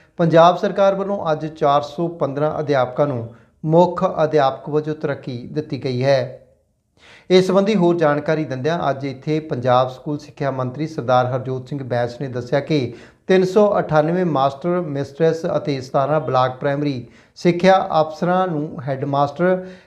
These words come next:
ਹੈੱਡਮਿਸਟਰੈਸ, ਅ, ਵਜੋਂ ਤਰੱਕੀ ਦਿੱਤੀ ਗਈ ਹੈ। ਦੱਸਣਯੋਗ ਹੈ ਕਿ ਇਹਨਾਂ ਨਵੇਂ ਤਰੱਕੀ ਪ੍ਰਾਪਤ ਮੁੱਖ ਅਧਿਆਪਕਾਂ ਦਾ ਪਰਖ ਕਾਲ ਦਾ ਸਮਾਂ ਇੱਕ ਸਾਲ ਹੋਵੇਗਾ। ਮਾਸਟਰ ਕਾਡਰ ਲਈ ਸਕੂਲ ਸਿੱਖਿਆ ਵਿਭਾਗ ਵੱਲੋਂ ਉਨੱਤੀ ਪੰਜ ਦੋ ਹਜ਼ਾਰ ਚੌਵੀ ਅਤੇ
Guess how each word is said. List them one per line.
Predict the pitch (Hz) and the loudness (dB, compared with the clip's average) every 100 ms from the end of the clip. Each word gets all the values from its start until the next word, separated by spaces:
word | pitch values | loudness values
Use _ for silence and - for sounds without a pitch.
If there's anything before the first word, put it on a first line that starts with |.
| _ | _
ਹੈੱਡਮਿਸਟਰੈਸ, | 170 175 190 202 202 - 185 185 185 | 4 4 2 0 -2 -6 -2 -2 0
ਅ, | 208 208 165 160 | 0 2 2 2
ਵਜੋਂ | 160 165 180 156 | 2 0 0 -4
ਤਰੱਕੀ | - 160 156 156 | -4 -6 -6 -8
ਦਿੱਤੀ | 127 117 135 | -8 -8 -6
ਗਈ | 135 127 | -4 0
ਹੈ। | 143 135 131 - _ _ _ _ _ _ _ - - | 0 0 -4 -14 _ _ _ _ _ _ _ -10 2
ਦੱਸਣਯੋਗ | 180 202 208 208 | 4 4 4 4
ਹੈ | 208 | 2
ਕਿ | 202 | 2
ਇਹਨਾਂ | 220 180 180 | 0 2 0
ਨਵੇਂ | 170 147 160 | 0 0 -2
ਤਰੱਕੀ | 170 156 139 165 | -2 -4 -4 -6
ਪ੍ਰਾਪਤ | 156 151 131 147 156 | -2 0 0 -2 -4
ਮੁੱਖ | 143 131 - | -4 -4 -2
ਅਧਿਆਪਕਾਂ | 151 139 131 131 147 | 0 2 0 0 0
ਦਾ | 156 | 0
ਪਰਖ | 156 139 135 - | 2 0 -2 -6
ਕਾਲ | - 147 131 123 | 2 2 2 -2
ਦਾ | 131 147 | 0 2
ਸਮਾਂ | 147 - 147 160 160 | 0 -4 -4 -4 -6
ਇੱਕ | 156 143 - | -6 -6 -8
ਸਾਲ | 120 135 123 | -2 0 0
ਹੋਵੇਗਾ। | 123 127 135 139 131 127 - _ _ _ _ _ _ _ _ 160 | -2 -4 0 2 2 -2 -12 _ _ _ _ _ _ _ _ 4
ਮਾਸਟਰ | 170 170 196 208 | 4 4 0 0
ਕਾਡਰ | 202 165 160 170 | 6 4 4 -2
ਲਈ | 175 202 208 208 - 185 | -2 -2 -4 -8 -16 -18
ਸਕੂਲ | - 160 160 165 | -10 -6 -4 -4
ਸਿੱਖਿਆ | 175 156 165 | -4 -4 0
ਵਿਭਾਗ | 160 160 160 135 123 | 0 2 2 2 2
ਵੱਲੋਂ | 151 185 | -2 0
ਉਨੱਤੀ | 170 139 - 165 | -2 -4 -4 -6
ਪੰਜ | 165 139 135 | -2 -2 -2
ਦੋ | 139 139 | -6 -4
ਹਜ਼ਾਰ | 139 | -2
ਚੌਵੀ | 151 139 131 160 | 0 0 0 0
ਅਤੇ | 160 151 127 | 0 0 -2